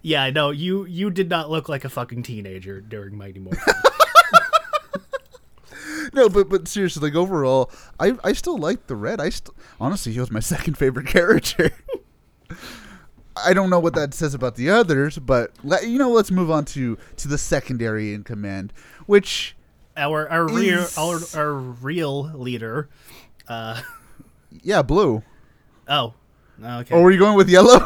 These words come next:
Speaker 2: <laughs>
Speaker 1: Yeah, yeah. I, th-, I thought you, you, you, you were saying the se-, the secondary one. It was like, I mean, I mean, Yellow is basically the real leader of the team.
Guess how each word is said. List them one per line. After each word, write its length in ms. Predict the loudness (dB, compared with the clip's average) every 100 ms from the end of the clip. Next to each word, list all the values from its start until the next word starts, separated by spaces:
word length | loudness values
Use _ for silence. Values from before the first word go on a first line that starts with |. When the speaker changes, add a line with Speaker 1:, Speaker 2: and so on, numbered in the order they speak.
| 2
Speaker 2:
<laughs> 120 | 6
Speaker 1:
Yeah, 200 | 8 8
yeah. 340 | 8 8 8 6
I, 60 | 2
th-, 200 | 0 -2
I 140 | 0
thought 200 | 0 -2
you, 120 | -2 -4
you, 420 | -2 -4 -4 -6
you, 140 | -8 -8
you 180 | -6 -4
were 60 |
saying 240 | -2 -2 -2
the 100 | -4
se-, 260 | -4 -4
the 140 | -4 -4
secondary 600 | -4 -4 -4 -2 -2 -2
one. 200 | -6 -6
It 80 | -8
was 160 | -8
like, 220 | -8 -10 -16 _ _
I 120 | -6
mean, 320 | -4 -4 -6 -10 _ _ _ _
I 120 | -4
mean, 160 | -2 0
Yellow 380 | 0 2 2 0
is 140 | -2
basically 600 | -2 -4 -4 -8 -6 -6
the 120 | -4
real 280 | -4 -2 -2
leader 360 | -2 -2 -2 -4
of 200 | -4 -8
the 80 |
team. 420 | -8 -6 -6 -8